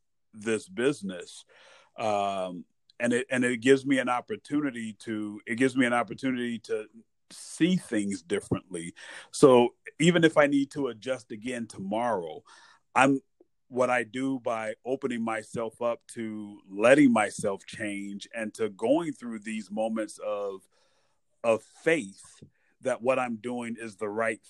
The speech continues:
thing. Um, what I do is I give myself multiple opportunities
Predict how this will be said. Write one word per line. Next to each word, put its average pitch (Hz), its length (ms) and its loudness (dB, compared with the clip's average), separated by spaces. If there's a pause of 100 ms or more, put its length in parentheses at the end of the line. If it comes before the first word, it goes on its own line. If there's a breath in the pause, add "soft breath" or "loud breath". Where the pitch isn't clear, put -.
(140)
thing. 151 540 -6 (680)
Um, 98 480 -4 (320)
what 123 180 0
I 120 120 2
do 143 240 2
is 120 160 -2 (100)
I 135 160 0 (160)
give 143 220 2
myself 113 580 -2 (340)
multiple 113 800 0
opportunities 104 1300 -2